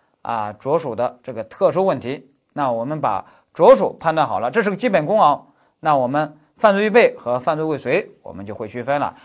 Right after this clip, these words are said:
预备阶段的犯罪中止和实行阶段的犯罪中止，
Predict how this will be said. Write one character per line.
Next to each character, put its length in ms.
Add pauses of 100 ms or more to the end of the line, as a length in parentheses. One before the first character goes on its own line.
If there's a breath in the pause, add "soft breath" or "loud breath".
(120 soft breath)
预 180
备 100
阶 100
段 120
的 100
犯 140
罪 100
中 180
止 340
和 320
实 200
行 120
阶 80
段 140
的 60
犯 120
罪 80
中 160
止， 300